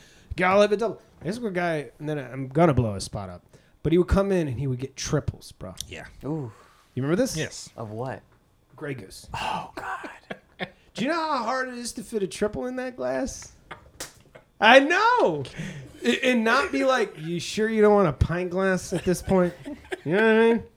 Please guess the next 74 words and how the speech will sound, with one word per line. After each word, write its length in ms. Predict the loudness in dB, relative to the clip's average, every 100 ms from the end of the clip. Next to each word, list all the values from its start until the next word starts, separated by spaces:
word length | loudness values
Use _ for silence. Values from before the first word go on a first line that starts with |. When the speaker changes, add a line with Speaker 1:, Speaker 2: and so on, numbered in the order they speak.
| -20 _ _
Speaker 3:
Would 80 | -2
he 40 | 0
have 100 | 0
it 60 |
in 80 | -2
a 40 | -6
coupe 300 | -8 -8 -8
or 60 |
something, 300 | -10 -8 -8
or 80 | -6
what? 380 | -4 -4 -6 -8
What 80 | -10
would 60 | -8
he 40 |
Speaker 1:
No, 140 | -4 -4
Speaker 3:
do? 60 |
Speaker 1:
he 60 | -4
just 160 | -2 2
have 80 | 2
it 40 |
in 40 |
a 40 | 2
rocks. 280 | 0 -2 2
We 140 | 4
had 160 | 4 2
Speaker 3:
Oh, 40 |
Speaker 1:
these, 140 | -2 -4
Speaker 3:
okay. 160 | -6 -8
Speaker 1:
like, 180 | -10
just 160 | -10 -12
standard 400 | -6 0 2 2
rocks 240 | -2 -4
glass. 120 | -4 -4
Speaker 2:
Yeah. 20 |
Speaker 1:
Remember 240 | -2 -2 -2
when 140 | 0
it 120 | 2
was 180 | 6 6
Speaker 2:
Yeah. 60 | 4
Speaker 1:
a 20 |
standard 640 | 0 -2 2 6 6 6
Speaker 2:
Yeah. 80 | 2
Speaker 1:
rocks 180 | 0 0
glass 280 | -2 0 -2
Speaker 2:
The 60 | -2
Speaker 1:
instead 160 | 0
Speaker 2:
nice 100 | 0
Speaker 1:
of 60 | 0
Speaker 2:
heavy 260 | -2 -4 -2
ones, 200 | 0 2
Speaker 1:
Yeah, 140 | 2
Speaker 2:
yeah. 60 | 2
Speaker 1:
now 140 | 0
you 200 | 2 2
have 160 | 0 -4
to 80 | -6
have 200 | -8 -8
something 360 | -8 -8 -8
with 120 | -12 -10
a 60 |
little 160 | -10 -10
tulip 400 | -4 0 2 4
on 100 | 4
the 60 |
Speaker 2:
Yeah, 60 | 2
Speaker 1:
end 80 | 0
of 80 | -4
it. 80 |
It's 100 | -4
Speaker 2:
yeah. 60 | -4
Speaker 1:
fine. 460 | -2 0 0 -2 -4
I 40 | -4
love 240 | -2 0
it. 180 | -2